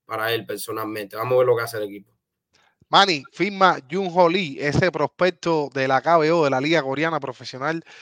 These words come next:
Speaker 2: eh, de Béisbol, eh, que es, bueno, uno de los más esperados. Hemos estado comentando de él acerca de su versatilidad, su defensa, que, bueno, recuerden que en su carrera tuvo una lesión del tobillo, que tuvo una regresión negativa, en este caso, eh, que le estuvo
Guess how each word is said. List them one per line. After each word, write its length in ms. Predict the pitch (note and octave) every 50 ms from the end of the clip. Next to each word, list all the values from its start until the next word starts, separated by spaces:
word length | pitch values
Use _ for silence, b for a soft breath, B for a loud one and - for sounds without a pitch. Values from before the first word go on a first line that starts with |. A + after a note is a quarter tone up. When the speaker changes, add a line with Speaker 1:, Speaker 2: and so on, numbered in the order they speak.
| B B B
Speaker 2:
eh, 260 | C3+ C3 B2+ B2+ B2+
de 120 | B2 C3 C3
Béisbol, 500 | C3 C3 B2 A#2+ D3 E3 F3 E3+ E3 A#2+
eh, 220 | A#2+ C3+ C3 B2+
que 200 | B2 B2+ C3 B2+ B2 _ _ -
es, 160 | C3+ C#3 B2+
bueno, 180 | C#3+ D#3 D3
uno 200 | C3 C3+ D#3 E3
de 20 | D#3
los 100 | C#3 A#2+
más 140 | C#3+ D#3+ D#3+
esperados. 360 | - - C3+ C#3 D#3+ D#3+ C#3+
Hemos 140 | C#3+ D3 C#3+
estado 260 | C3+ - E3+ D#3+ D3
comentando 720 | C#3+ C3+ C3 B2 A#2 _ - D#3 E3 D#3+ C#3+ C3 B2 - B B B B B
de 300 | _ B2+ B2+ C3 D3 E3+
él 80 | F3 D#3
acerca 380 | C#3 B2 - D#3 D3+ - D#3
de 80 | C#3+ C3
su 160 | - - C#3
versatilidad, 680 | C3 B2+ - - C3 B2 B2 A#2+ B2 B2+ D3 E3 E3+
su 220 | D#3 - - C3 B2
defensa, 560 | A#2+ - - F3+ F#3 E3+ D3 - D3+ C#3+ C3+
que, 240 | B2+ B2 A#2+ A#2+ A#2
bueno, 360 | B2 C#3+ C#3+ C3 B2 A#2 A#2 A2+
recuerden 300 | - A#2+ B2 C#3+ D3+ D3+
que 300 | - - C3+ C3 B2 A2+ b b b b b -
en 240 | B2+ A#2+ A#2+ A#2+
su 160 | - - D3 B2
carrera 300 | B2+ A#2+ A#2+ E3 E3 D3
tuvo 160 | C#3+ D#3 E3
una 100 | D#3+ D3+
lesión 300 | C#3 C3 - - D#3+ D#3
del 100 | D#3 D3
tobillo, 420 | - C3+ B2+ C#3 F3 F#3+ F3 D#3+
que 220 | C3 B2+ B2 A#2 A2+
tuvo 180 | - - C#3+ D3+
una 180 | D#3+ D3+ C3+
regresión 400 | - C3 A#2+ A#2+ A2 - D3 D#3
negativa, 420 | D#3+ C#3+ B2+ A#2 A#2 D3 F3 E3 C3
en 80 | B2+
este 160 | C#3 - -
caso, 240 | C3+ C#3 D3+ - - B B B B B
eh, 600 | B - C#3 C3+ C3 C3 B2+ B2+ B2+ B2+ B2+ B2+ A#2
que 80 | -
le 60 | C3 B2
estuvo 500 | A#2 - D#3 D#3+ E3 D#3+ D3 C3+ B2+